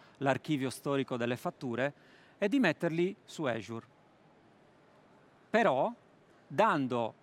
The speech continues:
alla mia applicazione la connessione al server locale,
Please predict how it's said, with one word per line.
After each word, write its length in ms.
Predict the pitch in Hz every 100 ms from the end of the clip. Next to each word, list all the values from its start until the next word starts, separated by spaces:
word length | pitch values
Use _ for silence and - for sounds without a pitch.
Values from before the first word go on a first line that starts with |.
| _
alla 300 | 143 139 151
mia 180 | 233 196
applicazione 920 | - 143 139 - - 113 104 135 175 - - _ _ _ _ _ _ _ _ _ _ _ _ - _ _ _ _
la 200 | 143 151
connessione 960 | - 185 170 156 - 185 202 214 226 -
al 200 | 160 160
server 440 | - 160 156 170
locale, 600 | 170 - 120 98 110 110